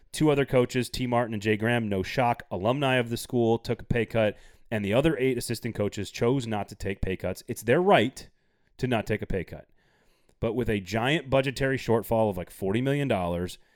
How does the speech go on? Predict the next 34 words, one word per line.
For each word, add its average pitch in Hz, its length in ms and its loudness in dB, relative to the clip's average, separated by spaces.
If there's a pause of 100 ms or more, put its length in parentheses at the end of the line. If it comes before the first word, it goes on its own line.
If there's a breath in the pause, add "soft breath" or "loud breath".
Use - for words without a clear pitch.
(200)
and 85 100 -8
we 98 60 -4
could - 140 -8
talk 131 260 2
about 147 240 4
overspending 143 600 2
in 135 80 -4
college 123 320 0
football, 98 360 -2
that's - 260 -6 (140)
certainly 101 320 -4
another 110 240 2
topic 98 360 -4
for 98 120 -10
another 95 180 -2
time. 82 320 -6 (560 soft breath)
But 113 400 4 (1040)
I, 131 220 2
I 123 80 2
came 160 380 2
in 156 300 4
wanting 139 360 2
to 135 120 -6
yell 120 280 2
and 110 100 0
scream 113 220 -4
about 85 280 -6
this, - 320 -12 (140)
and 117 140 -2
then 127 120 2
L 113 180 4
S - 100 -4
U 95 100 0
happened. 82 380 -8